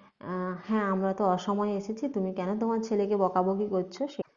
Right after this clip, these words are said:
তখন নির্মলা কিছুটা অস্থির হয়ে বলে, "না, না,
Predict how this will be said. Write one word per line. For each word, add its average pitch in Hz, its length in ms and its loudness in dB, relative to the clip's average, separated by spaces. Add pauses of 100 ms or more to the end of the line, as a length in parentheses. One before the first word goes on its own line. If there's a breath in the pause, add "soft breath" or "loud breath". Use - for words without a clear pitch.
(100)
তখন 233 240 -2
নির্মলা 226 340 2
কিছুটা 226 320 0
অস্থির 202 400 -2
হয়ে 226 240 0
বলে, 196 280 -2
"না, 277 160 -2
না, 330 200 -2